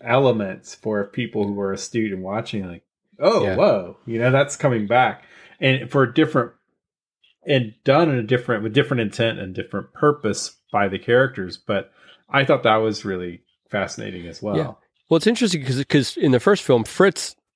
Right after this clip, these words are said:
Speaker 2: hates the monster kind of just out of his own, you know, native, dem-, demented kind of, kind of mind and stuff. Um,
Speaker 1: Sure.
Speaker 2: but you, but Fritz, Fritz is sort of abused by Henry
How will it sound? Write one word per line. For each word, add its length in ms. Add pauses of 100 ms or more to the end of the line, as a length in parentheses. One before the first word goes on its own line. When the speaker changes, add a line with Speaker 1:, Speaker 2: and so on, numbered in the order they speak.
(100)
Speaker 2:
hates 480
the 100
monster 720 (100)
kind 260
of 80
just 260
out 220
of 320 (140)
his 180
own, 560 (1040)
you 80
know, 240 (200)
native, 540 (800)
dem-, 180
demented 680 (180)
kind 160
of, 160 (160)
kind 160
of 60
mind 420
and 160
stuff. 260 (360)
Um, 320
Speaker 1:
Sure. 400
Speaker 2:
but 260
you, 140
but 200
Fritz, 280
Fritz 240
is 80
sort 160
of 80
abused 320
by 120
Henry 560